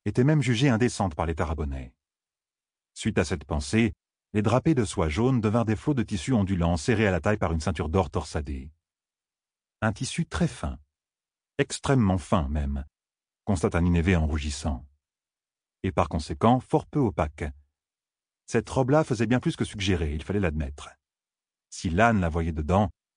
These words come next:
nul doute qu'il cesserait de radoter sur leur amour sans espoir, parce qu'il refusait d'offrir une tenue de deuil à sa femme le jour de leurs noces. Un seul regard, et son sang s'embraserait,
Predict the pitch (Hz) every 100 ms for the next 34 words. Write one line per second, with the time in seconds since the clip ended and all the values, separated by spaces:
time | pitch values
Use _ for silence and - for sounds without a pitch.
0 | - 120 120 135 - 110 113 135 107 90
1 | 90 85 135 98 85 85 104 80 104 80
2 | - 117 123 117 _ _ - 98 - 98
3 | 113 107 127 113 - 98 82 98 98 85
4 | 107 87 87 104 104 85 101 85 73 76
5 | 67 - - - _ _ _ _ _ _
6 | _ _ _ - 135 147 - 143 107 95
7 | 82 82 98 107 _ - 113 - 123 -
8 | 131 - 113 85 78 76 73 64